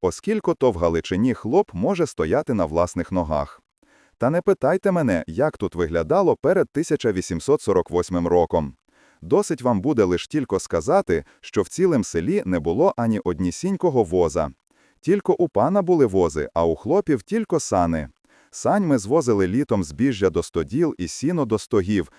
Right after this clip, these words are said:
на санях вивозили обірник на поле, на санях, чи літо, чи зима, вивозили і умерлих на кладовище. Ну, та вмерлому байдуже. А як жили живі? Я тільки про себе скажу.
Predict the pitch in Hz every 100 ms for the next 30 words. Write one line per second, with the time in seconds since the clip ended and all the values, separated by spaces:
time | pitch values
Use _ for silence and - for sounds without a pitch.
0 | _ 82 85 - 170 202 151 95 92 170
1 | 131 104 - 85 104 190 156 135 127 107
2 | 117 104 87 73 _ - 85 82 123 170
3 | 165 139 - - 90 135 202 160 - 90
4 | 82 85 160 170 _ 82 82 90 196 180
5 | 165 165 196 - 107 92 90 90 85 85
6 | 90 80 82 80 78 - 80 71 _ _
7 | _ - 95 202 196 - 82 101 202 175
8 | 160 135 123 117 95 87 78 80 73 _
9 | _ _ _ 82 80 175 156 90 87 156
10 | 143 151 87 76 - _ _ _ - 170
11 | 220 190 202 175 180 170 - 87 85 -
12 | 87 82 85